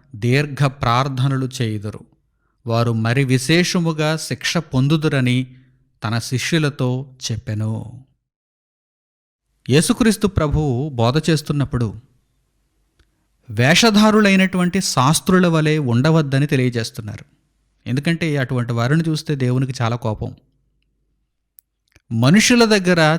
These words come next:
చాలా గొప్పవారుగా వారు పిలువబడుతూ ఉంటారు, మనుషుల చేత వారు కొనియాడబడుతూ ఉంటారు. సంత వీధులలో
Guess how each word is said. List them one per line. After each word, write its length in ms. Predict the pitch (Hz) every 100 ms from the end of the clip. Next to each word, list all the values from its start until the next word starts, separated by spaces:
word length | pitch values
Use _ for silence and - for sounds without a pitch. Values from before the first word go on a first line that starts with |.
| -
చాలా 140 | 147 151
గొప్పవారుగా 760 | 127 110 170 175 175 165 165
వారు 200 | 156 143
పిలువబడుతూ 560 | 127 127 139 143 127 131
ఉంటారు, 440 | 117 110 101 _ _ _ _ _ _ _ _ _ -
మనుషుల 500 | 110 120 180 - 226
చేత 360 | 214 - 202 196
వారు 240 | 185 180
కొనియాడబడుతూ 840 | 160 - 127 147 165 165 160 147 147
ఉంటారు. 380 | 135 127 101 - _ _ _ _ _ _ _ _ _ _ _ _ _ _ _ _ _
సంత 340 | - 113 120 143
వీధులలో 640 | 123 127 135 143 160